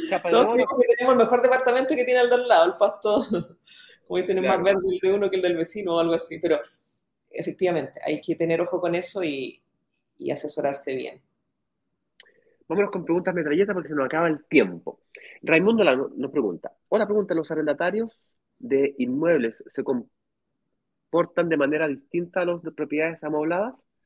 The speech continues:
Speaker 1: Eh, ¿cuánto más en porcentaje se puede cobrar por un departamento amoblado? Buena pregunta.
Speaker 2: Buena pregunta, buena pregunta.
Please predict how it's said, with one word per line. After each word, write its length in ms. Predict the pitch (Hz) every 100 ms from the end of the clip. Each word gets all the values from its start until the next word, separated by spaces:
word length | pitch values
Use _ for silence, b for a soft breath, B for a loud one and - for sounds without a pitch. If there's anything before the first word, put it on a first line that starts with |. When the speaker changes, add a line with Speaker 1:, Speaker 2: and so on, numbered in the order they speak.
| _ _ _ _ _ _
Speaker 1:
Eh, 260 | 123 127 -
¿cuánto 380 | 180 190 170
más 240 | 160 180 185
en 120 | 175
porcentaje 680 | 165 160 139 - 185 - 196
se 160 | 190
puede 220 | 147 160 156
cobrar 320 | 147 143 156
por 120 | 151
un 60 | 143
departamento 520 | 131 120 135 135 131
amoblado? 420 | 135 120 87 78 _ _
Buena 240 | - 98 117
pregunta. 240 | 107 156
Speaker 2:
Buena 120 | 165
pregunta, 440 | 165 147 131 - - _ _ _ _
buena 180 | 156 156
pregunta. 500 | 147 139 127 - 123